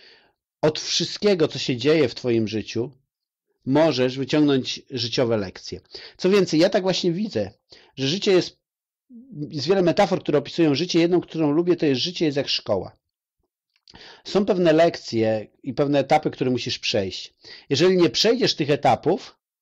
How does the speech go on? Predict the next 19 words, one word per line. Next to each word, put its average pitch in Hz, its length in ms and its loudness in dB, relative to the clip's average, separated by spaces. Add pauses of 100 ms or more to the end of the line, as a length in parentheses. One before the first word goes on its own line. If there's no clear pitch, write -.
(240)
to 208 80 0
nie 208 120 0
pójdziesz 156 360 0
dalej. 160 440 0 (840)
Zatrzymasz 117 680 -2
się - 180 -4
na 120 100 -2
jakimś 147 360 -4
poziomie. - 500 -8 (1800)
Więc 160 320 2
kto 220 280 2
i 226 120 0
czego 185 300 0
może 156 220 0
nas 143 180 0
nauczyć? 120 420 -2
Każdy 175 460 2
i 147 100 -2
każdego. 127 720 0